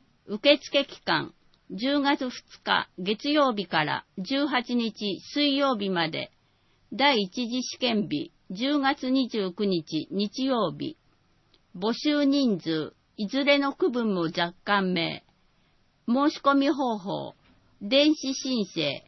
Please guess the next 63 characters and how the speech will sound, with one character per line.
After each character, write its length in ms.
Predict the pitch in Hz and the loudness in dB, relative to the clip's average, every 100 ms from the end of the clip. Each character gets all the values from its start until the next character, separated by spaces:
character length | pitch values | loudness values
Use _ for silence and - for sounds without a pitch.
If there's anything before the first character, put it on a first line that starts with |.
| _ _ - _ _ - | _ _ -20 _ _ -6
イ 320 | 262 262 170 - | -2 0 -2 -6
ー 40 | - | -10
ハ 240 | - 262 | 0 2
イ 80 | 247 | 2
フ 160 | - | -4
ン 160 | 202 156 | -2 -2
神 220 | - 202 | -2 -2
奈 140 | 240 226 | 0 0
川、 380 | 190 160 139 - _ _ _ _ | 0 0 -2 -6 _ _ _ _
ケ 120 | - | 0
ー 380 | 285 277 262 - | 4 4 0 -2
エ 240 | 262 226 - | -2 -2 -2
ー 60 | |
エ 40 | 190 | 0
ヌ 200 | 220 233 | 0 0
エ 140 | 214 175 147 | 0 0 -2
ー 60 | |
ジ 120 | 160 | -4
ー 180 | 233 247 | -2 0
エ 100 | 240 190 | 2 0
ー 40 | 151 | 0
ダ 120 | 160 | -2
ブ 140 | 175 | -2
リ 80 | 208 | -2
ュ 40 | 214 | 0
ー 20 | |
エ 240 | 170 131 _ _ _ _ - | -2 -4 _ _ _ _ -2
ー、 40 | |
電 220 | 247 311 | 4 4
子 180 | 302 277 | 4 -2
申 260 | - 269 277 | -4 0 0
請 300 | - 262 262 | 0 -2 -4
シ 240 | - 247 | -4 -8
ス 120 | - | -6
テ 120 | - | -4
ム 140 | 165 160 | 0 0
よ 140 | 170 | -2
り 180 | 156 139 - | -2 -4 -4
お 80 | 220 | -4
申 260 | 220 254 262 | 0 0 -2
し 60 | |
込 100 | - | -4
み 120 | 226 208 | -4 -2
く 120 | 208 | -2
だ 160 | 185 | -2
さ 200 | 185 165 | -2 -4
い。 140 | 156 - _ _ _ _ _ | -4 -8 _ _ _ _ _
書 200 | - 262 | -6 -2
類 260 | 269 302 | 2 4
に 120 | 285 294 | 4 4
よ 160 | 285 | 2
る 80 | 285 | 0
申 260 | 262 262 269 | 0 0 -2
し 80 | - | -4
込 100 | 220 | -4
み、 260 | 214 190 - _ _ _ _ - | -2 -4 -6 _ _ _ _ -6
申 260 | 240 294 | 2 4
し 100 | 311 | 4
込 120 | - 285 | 0 0
み 180 | 285 | 4
用 220 | 294 277 247 | 4 2 0
紙 160 | 208 | -2
に 260 | 185 160 | 2 0